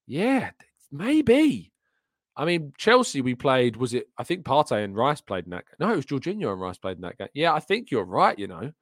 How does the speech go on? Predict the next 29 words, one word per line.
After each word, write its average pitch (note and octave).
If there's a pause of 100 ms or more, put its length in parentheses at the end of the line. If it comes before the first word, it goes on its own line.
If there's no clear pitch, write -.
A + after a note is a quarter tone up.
(600)
I A#2
think C#4
you've B2
raised G#2
a G2+
really G#2+
fantastic C#3+
point, G#3
unless B2
there A#2+
is A2+
one A#2+
of A2
the A2+
other A2
Champions A2
League A2
games F#2+
that -
we G#2
played F#2+ (480)
with G2
this G2
team. A2
Lens G3
away, A3 (540)
did C3+
we F3+
play F3